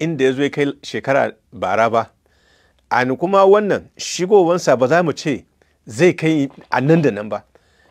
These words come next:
Ina kuma zai tsaya? Ba wanda ya sani.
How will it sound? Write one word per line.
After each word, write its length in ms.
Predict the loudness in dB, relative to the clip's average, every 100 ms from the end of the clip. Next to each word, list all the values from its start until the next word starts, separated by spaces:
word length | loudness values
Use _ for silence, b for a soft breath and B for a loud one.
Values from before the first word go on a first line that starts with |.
| b
Ina 320 | -4 0 2 2
kuma 300 | 0 0 2
zai 140 | 0
tsaya? 340 | 2 2 2 -4 _ -16
Ba 280 | -2 2 4
wanda 260 | 4 4
ya 60 | 0
sani. 260 | 0 -8